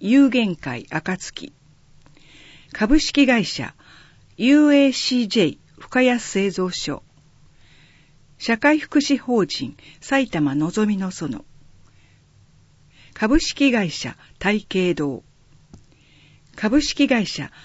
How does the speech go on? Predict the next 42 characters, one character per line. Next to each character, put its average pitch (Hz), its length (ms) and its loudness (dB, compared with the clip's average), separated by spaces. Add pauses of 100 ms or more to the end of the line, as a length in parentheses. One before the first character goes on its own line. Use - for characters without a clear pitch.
(220)
リ 302 120 4
ク - 100 -8
シ - 200 -4
ル 131 100 -8
サ 233 240 -2
ン 262 120 4
ウ - 40 4
ェ 247 120 2
ー 170 40 0
ブ 139 140 -6
製 208 260 -4
作 - 300 -8
所 - 260 -6
深 - 240 -2
谷 208 160 -2
工 170 260 -4
場、 - 280 -14 (1300)
リ 220 120 -2
ケ 302 180 4
ン 311 100 4
テ 277 120 0
ク 254 140 -2
ノ 160 100 -2
ス - 140 -14
株 202 260 -4
式 - 260 -6
会 175 200 -4
社 - 280 -12
埼 180 300 -6
玉 170 240 -6
工 139 260 -12
場、 - 220 -16 (2250)
女 226 160 0
性 330 260 0
活 285 320 -2
躍 262 200 -2
等 190 220 0
推 254 300 -2
進 247 300 0
事 214 160 -4
業 208 200 0
所 190 320 -8